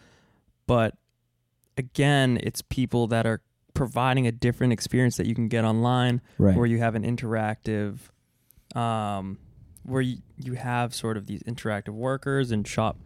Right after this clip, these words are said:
Speaker 1: floor workers that can talk to the clientele, provide them a
Speaker 2: Mm-hmm.
Speaker 1: different experience, um, give them advice, give them style tips, like, et cetera, et cetera.
Speaker 2: Yeah.
Speaker 1: And there's, like, maybe it's a cool retail space and experience, like Bodega in Boston,
Speaker 2: Mm-hmm.
Speaker 1: where you walk into the theater,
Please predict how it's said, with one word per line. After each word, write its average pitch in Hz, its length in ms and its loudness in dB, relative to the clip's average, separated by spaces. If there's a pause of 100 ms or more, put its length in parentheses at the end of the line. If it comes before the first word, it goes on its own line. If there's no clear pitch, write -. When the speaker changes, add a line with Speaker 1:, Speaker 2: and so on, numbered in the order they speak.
(640)
Speaker 1:
floor 123 280 4
workers 113 440 2
that 110 260 2 (640)
can 113 160 -2
talk 120 280 -2
to 127 80 -4
the 120 80 -2
clientele, 110 480 -2
provide 107 340 0
them 113 80 2
a 107 40 2
Speaker 2:
Mm-hmm. 101 40 -2
Speaker 1:
different 104 300 -4
experience, 104 760 -6
um, 101 440 -4
give 113 140 -2
them 113 140 0
advice, 107 640 -2
give 104 140 -4
them 104 160 -2
style 104 380 -4
tips, - 340 -8
like, - 140 -8
et 113 100 -10
cetera, 110 360 -4
et 110 80 -4
cetera. 113 400 0
Speaker 2:
Yeah. 104 160 -2 (300)
Speaker 1:
And 139 120 4
there's, 135 160 6
like, 123 120 0
maybe 127 220 2
it's 123 120 0
a 127 40 0
cool 127 240 -2
retail 120 320 0
space 120 340 -2
and 120 80 0
experience, 113 360 -4
like 101 120 -8
Bodega 113 400 -2
in 107 120 2
Boston, 110 440 2
Speaker 2:
Mm-hmm. 113 200 6 (360)
Speaker 1:
where 113 120 0
you 110 140 4
walk 110 340 4
into 135 320 2
the 110 100 0
theater, 110 400 0